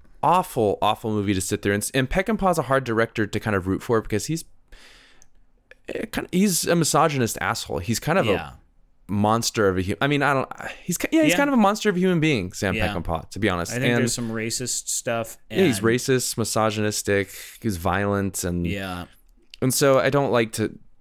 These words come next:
Speaker 1: I think The Wild Bunch is a great movie, and I think I, I personally
Speaker 2: You mean s-,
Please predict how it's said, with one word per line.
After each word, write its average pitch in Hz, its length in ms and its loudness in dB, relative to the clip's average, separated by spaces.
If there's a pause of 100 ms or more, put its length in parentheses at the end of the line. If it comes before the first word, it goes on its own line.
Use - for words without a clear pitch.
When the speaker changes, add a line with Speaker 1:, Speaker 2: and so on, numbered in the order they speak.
(140)
Speaker 1:
I 127 100 0
think 143 160 0
The 123 80 4
Wild 107 260 4
Bunch 107 240 0
is 101 60 -4
a 101 60 0
great 98 240 0
movie, 95 360 0
and 92 80 -2
I 90 60 -2
think - 260 -8 (300)
I, 95 180 -4
I 131 200 2
personally 113 580 -2 (240)
Speaker 2:
You 123 160 -6
mean 143 120 0
s-, - 180 -2